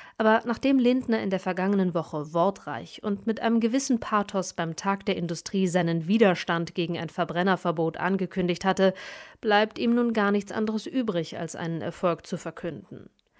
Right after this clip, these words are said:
Sich überhaupt so kurz vor der Entscheidung querzustellen, nachdem Deutschland über Monate hinweg in Brüssel eine geeinte Position vertreten hatte,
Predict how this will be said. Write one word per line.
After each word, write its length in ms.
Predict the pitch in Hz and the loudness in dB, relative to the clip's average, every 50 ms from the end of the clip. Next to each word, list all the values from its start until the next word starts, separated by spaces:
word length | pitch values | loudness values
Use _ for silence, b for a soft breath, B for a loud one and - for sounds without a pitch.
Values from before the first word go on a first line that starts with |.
| B B B B B B B | B B B B B B B
Sich 340 | 226 214 226 220 - - | 0 0 0 0 0 -4
überhaupt 580 | 269 262 277 262 220 240 214 170 - - - _ _ - | 0 2 2 2 4 4 2 2 0 -4 -18 _ _ -6
so 240 | 170 170 214 254 | 2 4 4 4
kurz 380 | 254 - - 214 170 160 - - | 4 2 -2 -2 -2 -2 -4 -8
vor 140 | - 196 165 | -6 -4 -4
der 100 | 180 170 | -4 -4
Entscheidung 420 | 180 170 - 196 190 175 175 170 | -4 -6 -2 -2 0 0 0 -2
querzustellen, 800 | 160 - - 196 202 196 196 - - - - 151 139 - - - | -4 -4 -2 -2 -2 -2 -4 -6 -6 -6 -8 -8 -12 -12 -12 -12
nachdem 320 | 196 - - 180 170 170 | -12 -10 -6 -6 -4 0
Deutschland 520 | - 175 180 175 - - 185 175 175 - - | 2 2 2 2 0 -2 -2 -2 -2 -2 -2
über 220 | - 202 175 185 175 | -2 2 2 4 4
Monate 520 | 175 175 190 220 240 262 262 254 262 254 | 4 4 6 4 4 4 2 0 0 2
hinweg 380 | 226 233 226 196 185 185 180 - | 2 2 2 4 2 2 0 0
in 180 | 180 170 170 | -4 -6 -4
Brüssel 420 | 160 165 170 180 180 - 190 175 165 | -2 0 0 0 0 0 -2 -2 -2
eine 240 | - 165 160 165 160 | -2 -2 -4 -4 -2
geeinte 460 | 165 165 160 160 175 196 190 202 180 | -4 -4 -2 0 0 0 0 -2 -2
Position 540 | - 180 170 165 170 165 - 190 196 208 208 | -2 -2 -2 -2 -2 -4 -2 0 0 0 0
vertreten 500 | - 180 - - 185 180 175 185 180 180 | -2 -6 -4 -2 -4 -2 -2 0 0 0
hatte, 300 | 180 180 - 185 180 | 0 2 2 2 2